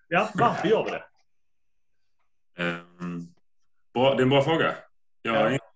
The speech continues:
Speaker 2: svar. Alltså,
Speaker 1: Nej.
Speaker 2: saker, saker är som de är, <laughs> på något
Speaker 1: Ja.
Speaker 2: sätt. Men, eh, men, eh, två saker som jag kommer att tänka på är dels, och återigen,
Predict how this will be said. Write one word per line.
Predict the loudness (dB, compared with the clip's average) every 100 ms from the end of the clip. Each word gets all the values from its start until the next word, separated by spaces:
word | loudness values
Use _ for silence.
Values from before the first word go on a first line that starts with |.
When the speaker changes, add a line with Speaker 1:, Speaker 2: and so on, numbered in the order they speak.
| _ -6
Speaker 2:
svar. | -2 -2 -4 -14 -10
Alltså, | -4 0
Speaker 1:
Nej. | 2 2 0 -4 _
Speaker 2:
saker, | -20 -20 -16 -10 -8
saker | -4 -2 0 2
är | 2
som | 0 -2
de | 0
är, | 0 -2
<laughs> | -8 -10
på | -8
något | -10 -16 -20 -16 -2
Speaker 1:
Ja. | 2 2
Speaker 2:
sätt. | 0 -4 -16 -20 -20 -6
Men, | 0 0 2
eh, | 0 0 0 -2 -6 -12 -12
men, | -4 -2 0 -2 -8 -16 -20 -20 -20 -20 -20 _ _ _
eh, | -16 -16 -18 -20 -20 _ _ _ _ -18 -16 -8
två | -4
saker | 0 0 0
som | -4
jag | -4
kommer | -4
att | -4
tänka | -2 -2 -2 -2
på | 0 2
är | 2 2
dels, | 2 0 -2 -8 -16 _ _ -10
och | -8 -6 -4
återigen, | -4 0 2 2 0 -4